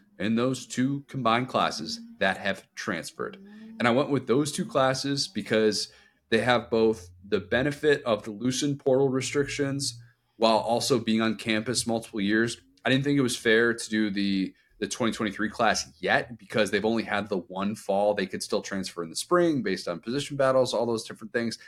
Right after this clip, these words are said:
I might have to revisit that in April after that plays out. I, I'll probably do that just to keep a running total of this. So basically, with the two classes that, that we looked at here, thirty-five percent of the top recruits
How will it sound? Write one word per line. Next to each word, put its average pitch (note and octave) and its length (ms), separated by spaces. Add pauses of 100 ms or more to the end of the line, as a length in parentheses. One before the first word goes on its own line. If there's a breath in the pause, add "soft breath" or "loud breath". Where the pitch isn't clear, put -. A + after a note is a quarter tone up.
(160 loud breath)
I - 80
might C#3+ 240
have C3 200
to A2 100
revisit G2+ 520
that A#2 340 (180)
in G2 300
April A2 480
after G2 240
that G2 220
plays G2 320
out. G2 320
I, F#2+ 120
I'll F#2 220
probably G2+ 440
do G2 180
that G2 300
just - 180
to F#2 100
keep - 240
a G2 40
running G2 260
total G2+ 280
of G2+ 80
this. A2+ 220 (480 loud breath)
So C#3+ 360 (420 soft breath)
basically, C3 600
with A2+ 200
the A2 60
two D#3 200
classes A#2+ 460
that, G#2 200
that G2+ 100
we G2 100
looked F#2 280
at D#2 240
here, E2 300 (560 soft breath)
thirty-five C#3 720
percent G#2+ 480
of F#2+ 140
the F2 80
top - 580
recruits - 800